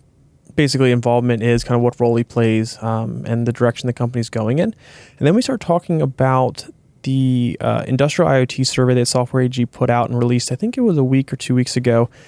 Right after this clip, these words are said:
uh, where they talk about different kind of, uh, integration issues that are holding companies back from kind of really going down the, um, the I O T path.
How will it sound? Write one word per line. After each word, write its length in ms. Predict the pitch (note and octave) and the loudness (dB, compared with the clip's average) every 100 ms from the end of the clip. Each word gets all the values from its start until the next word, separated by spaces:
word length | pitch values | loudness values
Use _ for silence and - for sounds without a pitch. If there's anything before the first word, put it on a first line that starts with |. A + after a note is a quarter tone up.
| - - | -20 -6
uh, 120 | C3+ | -2
where 100 | B2+ | 2
they 100 | C3 | 2
talk 280 | B2+ C3 B2 | 2 -2 -2
about 320 | C3+ B2 A#2 - - - | 0 0 0 -6 -20 -4
different 360 | C#3 - B2 - | -2 0 -2 -2
kind 200 | C3 B2+ | 0 0
of, 180 | B2 - - - - - - | 0 -8 -18 -20 -20 -20 -8
uh, 220 | B2 A#2 - - - | -4 -4 -6 -10 -4
integration 440 | D#3+ C#3+ C3+ C#3 | 0 0 0 0
issues 260 | B2+ - B2 | 0 2 2
that 100 | A#2+ | 2
are 40 | |
holding 320 | C3 B2+ B2 | 2 2 0
companies 420 | B2 B2+ B2+ B2 B2+ | -2 -4 -2 -4 -2
back 420 | A2+ A2+ A#2+ - - - - - _ | 0 2 0 -8 -20 -20 -20 -20 _
from 380 | - B2 A#2 | -4 0 0
kind 160 | A#2 A#2+ | 0 0
of 60 | A#2+ | 2
really 180 | B2+ | 2
going 320 | B2 A#2+ B2 A#2+ | 2 2 2 2
down 400 | A#2 A2 A2+ A2+ _ _ _ _ - - | 2 0 -2 -6 _ _ _ _ -12 -2
the, 300 | A#2 A2+ A2+ | 0 2 2
um, 520 | A2+ A2+ A2+ B2 B2 - - - | 2 2 -2 -4 -8 -14 -16 -4
the 100 | A#2+ | 0
I 100 | A2+ | 0
O 60 | |
T 200 | A#2 - | -2 -2
path. 380 | A#2+ - A2 A#2 | -4 -2 -2 -2